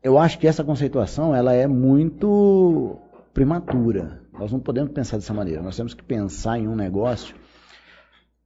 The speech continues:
da, da, da, da seguinte situação: atender uma necessidade. Porque se você pensa em atender uma necessidade que,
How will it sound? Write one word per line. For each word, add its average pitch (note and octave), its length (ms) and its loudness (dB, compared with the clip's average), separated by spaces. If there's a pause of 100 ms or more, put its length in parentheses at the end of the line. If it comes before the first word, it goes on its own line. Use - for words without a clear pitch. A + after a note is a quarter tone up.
(140)
da, G#2 200 -2
da, A#2 560 4
da, A2 200 0
da A2+ 140 0
seguinte B2+ 340 0
situação: C3 460 0
atender C3 460 2
uma F#3+ 160 2
necessidade. G2+ 800 -6 (1300)
Porque D3 380 6
se F2 100 -6
você A#2+ 280 0
pensa B2 520 0
em A2+ 140 -4
atender A#2+ 380 0
uma E3+ 120 2
necessidade F#2+ 680 -6
que, C#2 380 -12